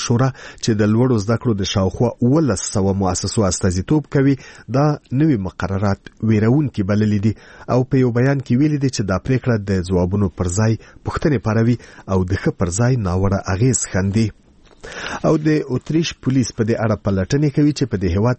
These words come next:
کې د یو روس وګړي وژنه سیاسي انګیزه لري که نه. پولیسو له دې مخکې راپور ورکړی و چې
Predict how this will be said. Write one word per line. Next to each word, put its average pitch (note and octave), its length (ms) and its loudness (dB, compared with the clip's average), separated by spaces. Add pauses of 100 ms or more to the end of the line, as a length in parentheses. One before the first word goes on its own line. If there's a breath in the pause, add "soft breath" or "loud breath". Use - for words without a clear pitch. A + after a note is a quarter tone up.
کې A#2+ 80 0 (100)
د - 20 -4 (160)
یو F#2 160 2
روس B2+ 280 2
وګړي G2 380 0
وژنه G2 340 0 (440 loud breath)
سیاسي A2 400 0
انګیزه F#2+ 440 0
لري A2+ 140 2
که - 160 -2
نه. A#2 120 0 (340 soft breath)
پولیسو A2 300 0
له G2 100 2
دې F#2+ 200 0
مخکې G#2+ 240 -2
راپور D3+ 300 0
ورکړی A#2+ 340 0
و C3+ 160 2
چې D3+ 80 0